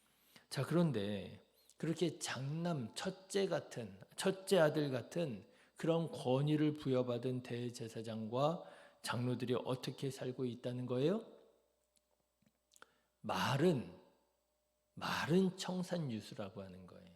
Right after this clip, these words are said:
말은 "네, 하겠습니다. 하나님의 말씀에 순종하겠습니다." 말은 한다고 하지만 실제로는 어떻게 하고 있다는 거예요? 안 한다는 거예요.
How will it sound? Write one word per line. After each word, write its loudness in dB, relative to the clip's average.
말은 6
"네, 6
하겠습니다. -4
하나님의 -4
말씀에 -6
순종하겠습니다." 0
말은 2
한다고 2
하지만 -4
실제로는 -4
어떻게 -2
하고 0
있다는 -4
거예요? -6
안 -6
한다는 -2
거예요. -18